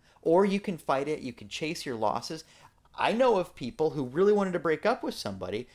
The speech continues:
and then they broke up with them. "Uh-oh. Wait, you rejected me? I wanted to reject you." And then they get back together because they didn't want it that way, and now they're really miserable. You know, that ki-, it happens. There are movies about that.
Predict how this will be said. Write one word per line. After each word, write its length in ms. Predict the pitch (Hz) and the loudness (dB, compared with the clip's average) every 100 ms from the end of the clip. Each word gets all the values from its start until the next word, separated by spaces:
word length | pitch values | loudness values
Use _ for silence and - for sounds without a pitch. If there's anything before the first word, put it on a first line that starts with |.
| _ - | _ -6
and 140 | 143 | -2
then 160 | 151 135 | 0 4
they 160 | 143 | 4
broke 320 | 170 165 170 180 | 6 6 6 6
up 220 | 170 160 | 2 2
with 180 | 147 123 | 0 2
them. 340 | 180 127 120 | 0 0 0
"Uh-oh. 520 | 113 147 101 104 131 _ _ _ _ _ _ - | 0 0 0 -2 -4 _ _ _ _ _ _ -4
Wait, 160 | 131 | -4
you 140 | 120 143 | -2 -2
rejected 460 | 143 151 143 127 | 0 0 -2 -4
me? 200 | 123 180 | -4 -2
I 80 | 156 | -2
wanted 220 | 170 170 | -2 -2
to 80 | 151 | -2
reject 460 | 147 139 160 143 - | -2 -2 -2 -4 -6
you." 200 | 226 - - - | -8 -8 -12 -6
And 120 | 135 | -4
then 100 | 156 | -2
they 100 | 165 | 0
get 220 | 160 208 | 0 2
back 240 | 196 190 | -2 -2
together 480 | - 175 214 277 190 | -4 2 2 4 2
because 440 | 117 123 127 120 - _ _ _ | 0 -4 -4 -6 -10 _ _ _
they 200 | 143 156 | 0 2
didn't 260 | 180 190 185 | 4 2 0
want 160 | 262 | 0
it 100 | 220 | 0
that 200 | 131 - | -4 -4
way, 200 | 98 98 | -6 -8
and 140 | 123 117 | -4 -2
now 180 | 123 | 0
they're 120 | 143 135 | 2 2
really 260 | 185 226 | 2 0
miserable. 460 | 120 - - - - _ | -4 -10 -16 -18 -20 _
You 100 | 147 | -4
know, 80 | 131 | -2
that 200 | 156 - | -2 -4
ki-, 80 | 196 _ | -12 _
it 140 | - 139 | -4 -2
happens. 640 | 208 330 - - - - _ _ - | 0 0 -2 -10 -12 -20 _ _ -6
There 100 | 226 | -2
are 40 | |
movies 400 | 381 440 330 - | 0 0 -2 -6
about 280 | 101 - _ | -10 -14 _
that. 160 | - | -20